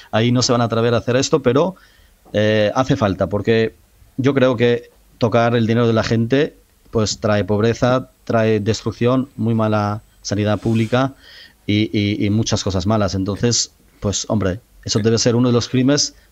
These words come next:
Speaker 1: más penados en todo el mundo,
Speaker 2: Totalmente.
Speaker 1: no solamente aquí en Albania.
Speaker 2: Bueno, eh, eh, me, hace un año estuve en Israel en medio de la guerra y me, me acuerdo que buscando una definición, porque allí actúa mucho el Estado, a diferencia de la tendencia aquí, en,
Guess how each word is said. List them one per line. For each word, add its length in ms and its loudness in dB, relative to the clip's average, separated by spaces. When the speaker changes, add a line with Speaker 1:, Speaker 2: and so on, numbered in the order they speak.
Speaker 1:
más 440 0
penados 680 0
en 120 -4
todo 140 2
el 40 2
mundo, 140 2
Speaker 2:
Totalmente. 180 0
Speaker 1:
no 80 0
solamente 400 -2
aquí 140 -10
en 60 -6
Albania. 460 -6
Speaker 2:
Bueno, 480 -2
eh, 460 -6
eh, 220 -16
me, 400 -10
hace 320 -6
un 180 -4
año 240 2
estuve 240 -4
en 80 -2
Israel 500 -2
en 80 -4
medio 160 -4
de 60 -2
la 80 -2
guerra 340 -2
y 100 -2
me, 100 -8
me 180 -10
acuerdo 460 -4
que 260 -8
buscando 360 -2
una 120 -2
definición, 800 -2
porque 260 -6
allí 240 -2
actúa 460 -2
mucho 280 -6
el 60 -2
Estado, 500 0
a 20 0
diferencia 540 -4
de 140 -6
la 180 -8
tendencia 460 -8
aquí, 160 -10
en, 160 -10